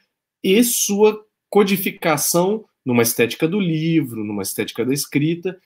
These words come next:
que é atravessada pela oralidade. Então, a gente tem aqui um epigrama que é claramente calimaquiano no seu gosto, <clears throat> mas que não tem um equivalente grego exato, pelo menos. Ó guardião das frágeis crias das ovelhas,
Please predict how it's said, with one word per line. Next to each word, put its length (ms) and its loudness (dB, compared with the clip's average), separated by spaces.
que 120 2
é 20 6
atravessada 640 2
pela 180 0
oralidade. 640 -4
Então, 180 2
a 60 4
gente 160 0
tem 80 -2
aqui 120 -6
um 80 2
epigrama 440 0
que 100 -4
é 40 -4
claramente 880 2
calimaquiano 680 2
no 80 -2
seu 320 -4
gosto, 540 -2
<clears throat> 360 2
mas 260 4
que 200 -2
não 220 4
tem 220 4
um 100 2
equivalente 540 -2
grego 280 0
exato, 440 -4
pelo 120 -12
menos. 420 -18
Ó 160 4
guardião 720 0
das 260 -6
frágeis 560 -2
crias 480 -2
das 220 -4
ovelhas, 880 -10